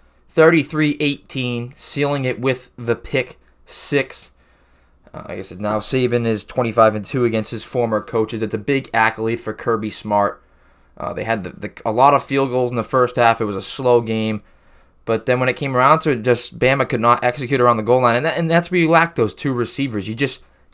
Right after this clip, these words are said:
you need guys that make play. Just, you just need playmakers when it comes down to that area.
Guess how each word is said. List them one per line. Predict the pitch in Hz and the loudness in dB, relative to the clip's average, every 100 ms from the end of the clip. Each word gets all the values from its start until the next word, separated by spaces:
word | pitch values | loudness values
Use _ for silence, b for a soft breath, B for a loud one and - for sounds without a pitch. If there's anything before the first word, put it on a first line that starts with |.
| - | -8
you | 131 | -6
need | 131 165 180 | -2 -2 0
guys | 156 151 143 | 4 4 4
that | 123 123 | 0 -4
make | 117 135 - - | -2 -4 -6 -12
play. | - 143 | -4 -4
Just, | - 120 - - | -4 -10 -10 -10
you | 120 | -8
just | 123 123 | -6 -6
need | 123 127 | -6 -8
playmakers | - 131 113 98 101 104 | -2 -2 -2 -4 -6 -6
when | 101 | -8
it | |
comes | - 120 117 | -6 -6 -4
down | 113 113 | -4 -4
to | - | -2
that | 104 | -2
area. | 104 107 107 104 | 0 0 -2 -4